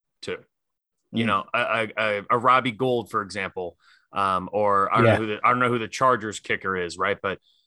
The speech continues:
Speaker 1: uh, any coaches that are heavily analytics driven who go for it a lot more on fourth down are taking away opportunities for kickers too, which again, we're, we're, you know, we're talking about kickers here in fantasy, right? It's not the end all be all.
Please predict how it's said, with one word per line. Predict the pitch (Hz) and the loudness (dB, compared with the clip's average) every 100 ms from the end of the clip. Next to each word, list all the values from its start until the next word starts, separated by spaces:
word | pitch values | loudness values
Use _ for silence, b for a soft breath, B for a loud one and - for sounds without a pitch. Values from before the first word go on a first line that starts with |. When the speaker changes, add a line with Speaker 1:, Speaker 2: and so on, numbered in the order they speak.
| - | -2
Speaker 1:
uh, | 104 101 - | 2 2 0
any | 131 151 135 | 0 0 2
coaches | 151 143 143 120 | 2 2 2 -2
that | 117 | -2
are | 107 | -2
heavily | 120 120 120 120 - | -4 -4 -4 -4 -4
analytics | 117 110 104 120 - - | -2 -2 -2 -4 -4 0
driven | 131 127 135 | 0 2 0
who | 107 104 | -2 -4
go | 104 117 | 0 0
for | - 123 | 2 2
it | 113 | 2
a | |
lot | 117 113 | 2 2
more | 120 117 | 2 0
on | |
fourth | - 120 113 | -2 -6 -6
down | 120 120 131 135 _ _ - | -2 2 2 0 _ _ -6
are | 107 | -2
taking | 123 123 120 | 0 -2 -2
away | 113 110 | 0 2
opportunities | 107 101 104 110 104 98 90 | 2 0 -6 -8 -8 -8 -6
for | 98 | -8
kickers | 92 98 87 82 | -4 -4 -6 -10
too, | - 85 | -8 -6
which | 90 151 | -2 0
again, | 143 127 - | 0 -2 -2
we're, | 165 139 | -4 0
we're, | 165 151 147 135 | 0 0 -2 -4
you | 143 | -2
know, | 117 | 0
we're | 110 123 | -2 0
talking | 131 101 | -2 -2
about | - | -6
kickers | - - 92 - | -6 -8 -8 -10
here | 95 85 | -8 -8
in | 80 | -6
fantasy, | 98 76 - | -6 -6 -10
right? | 82 87 | -8 -6
It's | - | -6
not | 98 | -6
the | 85 90 | -6 -8
end | 101 | -6
all | 92 90 | -6 -4
be | 110 98 | -4 -2
all. | 87 | -2